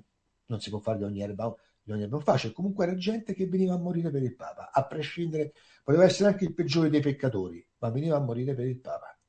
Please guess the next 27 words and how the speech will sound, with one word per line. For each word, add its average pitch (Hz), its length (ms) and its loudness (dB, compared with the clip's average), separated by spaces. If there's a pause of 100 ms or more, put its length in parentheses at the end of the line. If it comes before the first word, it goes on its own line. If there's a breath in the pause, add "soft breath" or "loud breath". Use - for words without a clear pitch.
(260)
Questo 139 240 0
è 123 60 0
qualcosa 110 400 -2
che 98 100 -6
dobbiamo 107 300 -4
capire, 104 340 0
ci - 80 -4
saranno 131 260 4
gli 156 80 4
ultimi 101 280 4
a 98 40 -4
morire 87 300 -10
per 95 140 -10
il - 120 -20
Papa. - 380 -18 (400 soft breath)
Vedo 143 220 10
che 131 100 10
manca 135 300 8
ormai 131 280 4
meno 127 200 2
di 113 80 -2
un 113 80 -4
quarto 127 280 -2
d'ora, 113 320 0
quindi 113 380 -4
finora 139 420 6 (220 loud breath)
ho, - 220 -6